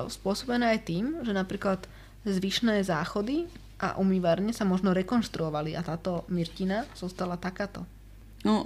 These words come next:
Speaker 2: tam je aj napísané, že to umývadlo nikdy ani nefungovalo,
Speaker 1: No.
Speaker 2: čiže to je podľa mňa také, že asi možno na to aj dal Slytherin nejaké kúzlo, že tam, kde bude to ústiť, že aby proste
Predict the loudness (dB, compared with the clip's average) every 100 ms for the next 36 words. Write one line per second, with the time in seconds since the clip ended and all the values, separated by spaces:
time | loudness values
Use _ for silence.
0 | 2 4 4 6 6 6 6 6 2 6
1 | 10 10 8 4 6 8 10 10 12 12
2 | 10 10 8 10 10 10 10 10 8 2
3 | 2 2 2 2 2 2 4 4 4 4
4 | 6 8 6 2 -2 0 0 -2 -8 -20
5 | -20 -20 -20 -20 -20 -20 -20 -20 -20 -20
6 | -8 -2 2 2 0 2 4 4 2 -2
7 | -20 -18 2 6 8 10 10 8 6 4
8 | 2 -4 -14 -20 -20 -20 -20 -20 -2 6
9 | 8 8 8 4 6 8 10 10 12 10
10 | 8 4 2 4 6 6 4 2 -2 2
11 | 6 6 6 4 4 4 6 4 4 2
12 | 2 2 4 4 2 2 -2 0 0 0